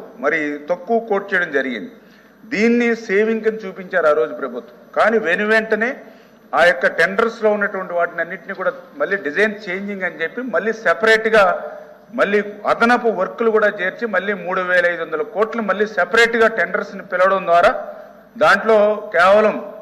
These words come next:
మైనస్ వన్ పర్సెంట్ మాత్రమే టెండర్స్‌కి వెళ్ళడం జరిగింది. అంటే వాస్తవంగా ఆ రోజు ప్రభుత్వం గనక మరి నిజాయితీగా ఉన్నట్లయితే ఆ వర్క్స్ డిజైన్స్ మారి సెపరేట్ టెండర్స్కి వెళ్ళవలసి వస్తే ఏదైతే మొదట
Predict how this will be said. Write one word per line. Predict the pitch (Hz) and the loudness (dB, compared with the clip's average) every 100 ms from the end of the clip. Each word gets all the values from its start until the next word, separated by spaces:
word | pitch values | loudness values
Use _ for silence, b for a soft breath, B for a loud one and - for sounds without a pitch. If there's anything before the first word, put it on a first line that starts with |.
| 127 147 | -4 0
మైనస్ | 196 226 220 160 | 2 2 -2 -2
వన్ | 175 208 226 | -2 0 0
పర్సెంట్ | 220 - 196 190 | 0 -2 -8 -6
మాత్రమే | 185 196 185 214 214 | -6 -6 -6 -8 -4
టెండర్స్‌కి | 180 185 - - | -4 -4 -6 -2
వెళ్ళడం | 175 170 170 151 | 0 0 0 0
జరిగింది. | 147 131 101 B B B B | 0 -4 -10 B B B B
అంటే | 131 143 131 | -2 2 4
వాస్తవంగా | 175 196 226 220 220 208 | 4 4 4 4 4 4
ఆ | 196 | 4
రోజు | 202 208 208 | 2 0 0
ప్రభుత్వం | 175 180 208 220 208 185 | -2 -2 -2 -2 0 -2
గనక | 185 196 190 - B B B B - | 0 0 0 -2 B B B B -6
మరి | 135 156 156 151 147 143 - - _ - 131 | -2 0 -2 -4 -6 -10 -16 -20 _ -12 -6
నిజాయితీగా | 165 208 226 226 233 220 202 | -2 4 4 4 4 2 2
ఉన్నట్లయితే | 202 202 202 180 190 180 - 139 151 | 0 0 0 -2 -2 -6 -6 -2 2
ఆ | 151 | 4
వర్క్స్ | 170 214 - 208 160 | 4 2 0 -2 -2
డిజైన్స్ | 175 220 214 196 190 | 0 0 0 -4 0
మారి | 185 185 - | 0 -2 -4
సెపరేట్ | 160 214 220 226 226 190 | -2 2 2 2 -2 -4
టెండర్స్కి | 190 202 196 180 | -2 -4 -4 -2
వెళ్ళవలసి | 175 190 185 175 | 2 2 0 -4
వస్తే | 165 220 - - B B B - 160 | 0 0 0 -2 B B B -2 4
ఏదైతే | 214 226 233 220 - 139 | 6 6 6 4 0 0
మొదట | 160 233 | 4 4